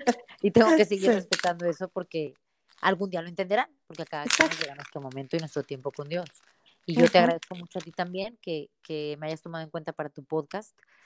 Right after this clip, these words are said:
Speaker 1: que me hayas invitado. Eh, me siento honrada y, y siempre que gustes y que estemos, que nos pongamos de acuerdo y que se den los tiempos, con todo gusto, este, volvemos a hablar de cualquier otro tema. Híjole, podría hablarte de mil temas. La verdad es que me he vuelto experta en muchos.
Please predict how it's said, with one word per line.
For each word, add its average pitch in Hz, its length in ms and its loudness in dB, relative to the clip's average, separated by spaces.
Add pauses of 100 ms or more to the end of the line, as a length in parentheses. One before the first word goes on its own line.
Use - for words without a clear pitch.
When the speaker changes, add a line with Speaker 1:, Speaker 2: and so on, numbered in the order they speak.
(280)
Speaker 1:
que 170 100 -2
me 156 120 -4
hayas 156 200 -2
invitado. 156 580 4 (240)
Eh, 151 340 -2
me 147 100 -8
siento 156 220 -6
honrada 175 420 4
y, 185 240 -6
y 165 240 -8
siempre 180 480 -4
que - 120 -16
gustes 160 440 -10
y 165 40 -18
que - 100 -16
estemos, 160 380 -8
que - 100 -14
nos 143 100 -18
pongamos 160 300 -2
de 170 60 4
acuerdo 170 280 4
y 170 40 -12
que - 80 -18
se - 120 -4
den 156 120 -4
los 160 140 -8
tiempos, 165 460 -6 (380)
con 151 180 -8
todo 165 200 6
gusto, 170 420 -8 (500)
este, 147 580 -2
volvemos 156 400 -2
a 170 40 -2
hablar 156 180 0
de 160 80 -4
cualquier 156 300 -2
otro 165 180 -2
tema. 175 540 0
Híjole, 175 460 -10 (120)
podría 165 300 -2
hablarte 175 600 -4
de 151 160 -14
mil 170 220 -14
temas. 151 400 -4
La 143 120 -2
verdad 139 240 -4
es - 120 -12
que 160 240 -8 (640)
me 175 100 0
he - 20 4
vuelto 175 240 2
experta 170 340 -2
en 165 80 -12
muchos. 175 340 -14